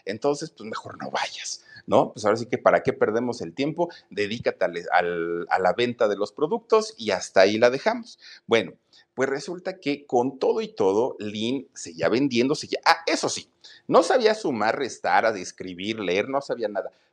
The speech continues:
pero para las cuentas era muy buena, muy, muy, muy buena. Monedita, monedita, sabía perfectamente, ahora sí que su valor y cómo dar el cambio, eso que ni qué. Tanto que cuando ella cumple trece años, fíjense que se va,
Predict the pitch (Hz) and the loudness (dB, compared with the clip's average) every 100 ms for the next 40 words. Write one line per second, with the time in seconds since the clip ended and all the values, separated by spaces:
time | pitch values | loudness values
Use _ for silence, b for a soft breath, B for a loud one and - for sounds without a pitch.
0 | _ 123 117 113 110 110 113 120 - 160 | _ -2 -2 0 2 2 2 -2 -4 -6
1 | 170 185 208 - _ 113 117 131 135 135 | -2 -4 -4 -10 _ -4 -2 -2 -4 -2
2 | 160 113 - 113 185 269 240 180 151 151 | -2 -4 -12 -4 2 4 4 2 -4 -4
3 | 139 123 104 92 87 98 107 151 - 151 | -6 -2 -2 -2 -2 -2 -2 -2 -4 -4
4 | 117 101 147 143 - 101 107 101 104 - | -4 -6 -4 -4 -2 -4 -4 -6 -8 -8
5 | 101 98 107 110 B B - 90 98 - | -10 -10 -14 -14 B B -6 -4 -2 -4
6 | - 107 95 82 85 135 143 - 101 95 | -6 -4 0 2 4 2 0 -6 -4 -4
7 | 90 95 - 127 135 104 - - 82 - | -4 -4 -2 0 -2 -6 -10 -14 -14 -14
8 | - - 95 107 - 147 B B B _ | -16 -12 -10 -10 -8 -10 B B B _
9 | 151 151 131 127 - 98 92 90 113 135 | 6 6 2 0 -2 -4 -4 -4 -4 -4
10 | - 127 139 123 - 135 139 156 131 117 | -6 -8 -6 -4 0 2 2 2 4 4
11 | 104 - B B - 123 156 160 - - | 0 -4 B B -2 0 2 0 -2 -2
12 | 98 92 107 | 4 8 8